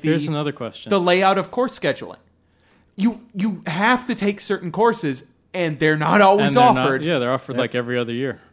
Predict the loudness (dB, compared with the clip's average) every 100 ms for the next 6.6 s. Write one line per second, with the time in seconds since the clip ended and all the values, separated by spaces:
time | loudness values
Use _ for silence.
0 | _ -4 -2 -2 -10 _ _ _ -6 -4
1 | -2 -2 2 2 4 0 2 0 0 -2
2 | -4 -6 0 2 4 2 2 -2 0 0
3 | 0 2 2 4 2 0 -2 0 -2 -4
4 | -6 -6 -6 -8 -6 -6 -4 -4 -6 -8
5 | -6 -6 -4 -4 -4 -4 -8 -6 -4 -4
6 | -4 -8 -6 -4 -4 -8